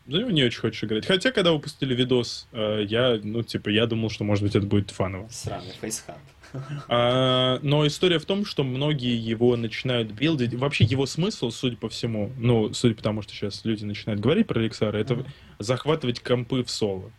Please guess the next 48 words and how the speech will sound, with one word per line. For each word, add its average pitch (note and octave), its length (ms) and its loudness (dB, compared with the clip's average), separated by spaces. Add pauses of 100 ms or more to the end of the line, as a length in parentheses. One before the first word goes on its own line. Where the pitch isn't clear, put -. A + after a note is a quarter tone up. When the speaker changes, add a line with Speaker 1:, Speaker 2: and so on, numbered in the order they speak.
Speaker 1:
То G#2 100 -2
есть, G2 340 -8
э, G#2+ 300 0
он C3+ 240 2
такой A#2+ 360 2
джанглер, G#2 380 -4
типа, - 260 -14
местный. G#2 420 -6
Speaker 2:
М, C3 400 -8
м, C3 160 -10 (320)
я D#3 80 -14
Speaker 1:
А, A#2 240 2
Speaker 2:
не A2+ 60 0 (100)
понял. - 20 -12 (360)
Speaker 1:
я C#3 120 4
не D3+ 140 6
знаю, C3+ 340 0
как A#2+ 160 -2
там A2 180 -4
с G#2 80 -10
балансом A#2 540 0
и - 40 -2
с G#2 40 -6
билдами D3 440 2
у - 20 2
него A2 180 -4
устроено, G2+ 420 -10
но, A#2+ 240 -4 (300)
по C3 100 6
идее, D3 320 2
вот A#2 220 -2
люди A#2+ 160 2
говорят, A2 300 2
что, - 120 -12
может G#2+ 200 -6
быть, - 120 -10
это F#2+ 140 -2
Speaker 2:
Ну, G2+ 60 -4
Speaker 1:
неплохой D#3 240 2
Speaker 2:
вообще, - 160 0
Speaker 1:
билд. G3+ 100 -2
Speaker 2:
как F3 80 0
человек, E3 320 -2
который, A#2+ 640 -4
э, - 40 -10
который C3+ 220 -10
смотрел B2+ 540 -6 (160)
BlizzCon, A#2 840 -8